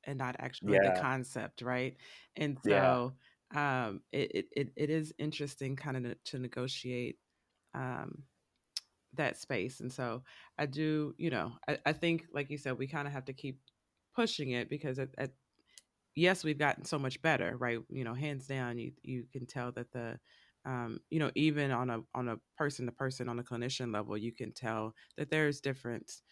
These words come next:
Speaker 1: in the, the, the, uh, number of patients that are being seen and the access that they were being had, but there's still such a big gap. Um, and, and if we don't address it at some point, then it's just gonna, like you said, it's just gonna continue to widen,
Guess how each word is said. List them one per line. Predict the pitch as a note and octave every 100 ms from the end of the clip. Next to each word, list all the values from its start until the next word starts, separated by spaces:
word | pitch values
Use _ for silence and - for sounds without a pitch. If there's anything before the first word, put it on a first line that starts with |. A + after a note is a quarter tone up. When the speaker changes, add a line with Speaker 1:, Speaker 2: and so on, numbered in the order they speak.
| _ -
Speaker 1:
in | B2+
the, | B2 A2+ -
the, | B2+ A2+ - -
the, | - A#2 A#2 -
uh, | -
number | - C3+ B2+
of | B2
patients | C3+ C3 A#2
that | -
are | -
being | - A2+ -
seen | - B3 G3
and | D3+ C#3
the | -
access | B2+ - C3
that | -
they | A#2+
were | A#2+
being | B2 A2+
had, | C3 C#3 A#2 A2+
but | B2+
there's | A#2+ A#2+
still | - D3+ B2+
such | - C#3+ -
a | A#2
big | A2 -
gap. | - - - _ _ - - _ -
Um, | B2+ A#2+ A2+ A2 A#2 _ _ _ _ C3+
and, | C3 B2 - _ _
and | C3+ C3+
if | C3
we | C3
don't | C3+ C3
address | A2 C3 C3 C3
it | G#2+
at | -
some | C4 A#3+
point, | - G#2+ G#2+
then | - A2
it's | A2+
just | C3 B2+
gonna, | A#2 A2+ G#2
like | A2+
you | G#2+
said, | - B2
it's | G#2+
just | B2
gonna | A#2 A2+
continue | A2+ - B2+ A#2
to | A2
widen, | G#2 C3 G#2+ G#2 G#2+